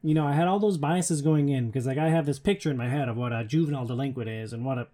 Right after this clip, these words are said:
what bad people they are. And this was just a sweet kid, and the system failed him. And it's like, oh my God.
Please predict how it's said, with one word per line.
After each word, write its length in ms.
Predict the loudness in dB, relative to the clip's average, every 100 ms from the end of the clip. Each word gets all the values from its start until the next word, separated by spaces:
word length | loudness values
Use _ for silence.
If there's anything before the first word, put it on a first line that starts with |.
| -4 -4 -4
what 260 | -4 -2
bad 260 | 0 0 0
people 220 | -2 -2
they 120 | -4
are. 120 | -4
And 100 | -2
this 140 | -2 -2
was 100 | -2
just 240 | -4 -6 -16 -20 -20 _
a 80 | -6
sweet 360 | -2 -2 -2 -2
kid, 320 | 0 2 2
and 440 | 0 2 2 2
the 400 | 2 2 2 0 -4 -6
system 460 | 0 0 2 0
failed 320 | 0 0 0 -2
him. 180 | -6
And 100 | -8
it's 100 | -6 -6
like, 180 | -8 -6
oh 140 | -2 2
my 120 | 2
God. 360 | 4 2 0